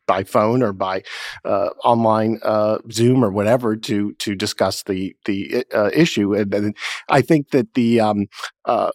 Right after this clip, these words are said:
certainly we do have to be cognizant of it as we get into higher level cases where somebody's contesting their guilt is, is, of course, the Confrontation Clause. You have a right to confront your accusers. And there's,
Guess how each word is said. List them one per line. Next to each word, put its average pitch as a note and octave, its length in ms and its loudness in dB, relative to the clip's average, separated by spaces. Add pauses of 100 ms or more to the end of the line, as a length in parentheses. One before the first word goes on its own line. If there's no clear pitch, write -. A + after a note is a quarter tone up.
certainly D3 560 2 (100)
we D3 100 0
do C#3 120 4
have D3+ 140 4
to C3 80 -6
be A#2 160 -4 (100)
cognizant A#2 500 0
of G#2+ 180 0
it A2+ 120 -6
as A2+ 100 -8
we A#2 80 -14
get A2+ 140 -2
into A2 180 -6
higher A#2 260 0
level G2 340 -4
cases E3 340 0
where G#2+ 100 0
somebody's G#2+ 400 0
contesting G2+ 540 -2
their F2+ 160 -2
guilt B2+ 400 2
is, G2 200 -4
is, G#2 200 -6
of G2 80 -8
course, G#2 260 -2
the - 80 -8
Confrontation A#2 580 0
Clause. F2+ 280 -2
You A2 60 -2
have G2+ 100 -4
a G2+ 40 -4
right G2+ 200 0
to - 80 -20
confront G#2 340 -4
your G2+ 140 -2
accusers. G2 580 -2 (300)
And G2 320 0
there's, G2 260 0